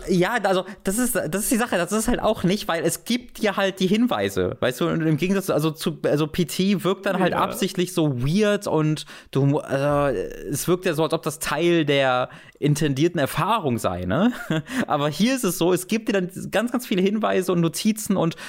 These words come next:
Speaker 1: das hier steht dafür, dafür steht das und dann versuchst du dir das daraus zu erschließen,
Speaker 2: <laughs>
Speaker 1: aber es gibt gar keinen Sinn. Also falls ihr das geschafft habt, euch logisch zu erschließen,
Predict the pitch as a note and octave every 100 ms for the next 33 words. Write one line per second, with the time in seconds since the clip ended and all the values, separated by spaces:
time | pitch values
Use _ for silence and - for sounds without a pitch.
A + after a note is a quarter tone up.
0 | - A2+ - E3+ F3+ F3 - G3+ A3 A#3+
1 | E3 B2 C3+ - D#3+ - E3 G#3+ - -
2 | D3 C#3+ D3+ E3 B2+ A3+ A#3+ - A#3+ G#3
3 | G#3 G#3 G#3 F#3+ G3 A3 G#3+ F#3 F3 -
4 | G#3+ G#3+ F#3+ C4+ B3 D3+ E3 E3+ F3 -
5 | - A#2+ C3+ - - D#3+ E3 D3+ E3 D3
6 | G#3 A#3 - C#3 C#3 E3 F3+ F3+ E3 G3
7 | A3 F#3 - D#3 F3+ F3+ - C3 - B2+
8 | B2+ - - - C#3 D#3 A3 G3 C#3 -
9 | B2 G2+ - A2+ G#2+ A2+ E3